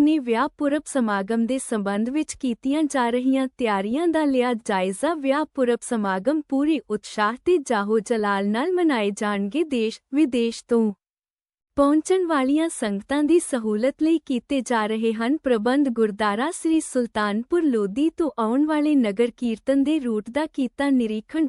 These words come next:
ਪਹਿਲੀ ਪਾਤਸ਼ਾਹੀ ਸ੍ਰੀ ਗੁਰੂ ਨਾਨਕ ਦੇਵ ਜੀ ਅਤੇ ਮਾਤਾ ਸੁਲੱਖਣੀ ਜੀ ਦੇ ਵਿਆਹ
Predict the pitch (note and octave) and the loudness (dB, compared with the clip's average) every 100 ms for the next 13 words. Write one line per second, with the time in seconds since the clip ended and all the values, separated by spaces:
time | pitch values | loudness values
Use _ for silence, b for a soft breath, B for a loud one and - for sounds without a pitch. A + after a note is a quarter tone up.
0 | - G#3+ B3 E4+ G4 A#3+ F#3+ - - A3 | -2 -2 2 2 2 0 0 -2 -6 -4
1 | B3+ E4+ - D4 C4 C4+ B3+ A3 G3 F#3+ | -2 -4 -2 -2 -2 -2 0 0 0 -2
2 | A#3 A3+ B3+ A3+ G#3 C#4+ F4 D#4 C#4+ F4 | -4 -2 -2 -2 -2 -2 -2 -2 -2 2
3 | D#4 A3 G3 - D#4 - B3 G#3 G#3 - | 2 2 0 -2 -4 -2 -2 0 -2 -2
4 | B3 D4 B3 B3 A#3 E4 C#4 B3 | 0 2 0 -2 0 0 2 0